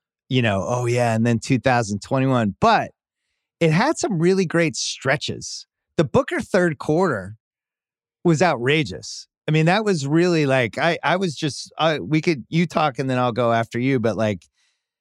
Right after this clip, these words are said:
I was thinking about him with the heat check guards on big stages, and something historically I felt like was happening, and then the foul trouble derailed it, but it seemed like he was on pace for what?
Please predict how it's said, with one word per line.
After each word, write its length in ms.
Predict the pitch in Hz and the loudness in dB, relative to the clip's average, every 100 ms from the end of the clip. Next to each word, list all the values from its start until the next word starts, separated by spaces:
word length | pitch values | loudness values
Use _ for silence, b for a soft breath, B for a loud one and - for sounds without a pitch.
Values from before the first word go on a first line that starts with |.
| _ _ _ - | _ _ _ -2
I 120 | 180 | 0
was 160 | 196 | 0
thinking 240 | - 170 160 | -2 -2 0
about 180 | 127 120 | 0 0
him 280 | 156 160 | 0 0
with 160 | 139 107 | -2 -2
the 80 | 110 | -4
heat 280 | - 180 160 | -4 -6 -2
check 280 | - 143 | 0 0
guards 420 | 101 127 139 135 117 | 2 2 2 0 -4
on 200 | 117 98 | -4 -4
big 260 | 127 131 | -4 -4
stages, 760 | - - 123 135 170 185 165 - - | -6 -4 -2 -2 -2 -4 -6 -10 -2
and 440 | 131 123 117 98 - _ _ _ _ _ _ | 0 2 0 -4 -10 _ _ _ _ _ _
something 540 | - 180 190 226 185 127 | -2 0 2 2 0 -2
historically 840 | 120 156 - 151 160 143 - 120 | -2 -4 0 0 2 0 -2 0
I 80 | 117 | 0
felt 260 | - 127 95 | 0 -2 0
like 180 | 117 110 | -2 -2
was 160 | 113 | -4
happening, 600 | - 135 - 113 104 95 - | 0 -2 0 -2 -2 -4 -2
and 140 | 131 | 0
then 120 | 139 | 2
the 80 | 131 | 0
foul 280 | 117 147 147 | 0 2 2
trouble 320 | - 143 123 | 0 -2 0
derailed 460 | 101 110 113 127 156 | -2 0 0 0 0
it, 140 | 185 - | -2 0
but 120 | 147 | 0
it 120 | 135 | 0
seemed 180 | - 202 | -2 0
like 140 | 160 | 0
he 120 | - 156 | 0 -2
was 160 | 139 | 0
on 180 | 131 123 | 0 0
pace 260 | 131 120 - | -2 -2 -2
for 160 | 117 | -2
what? 300 | 117 135 - | 2 2 0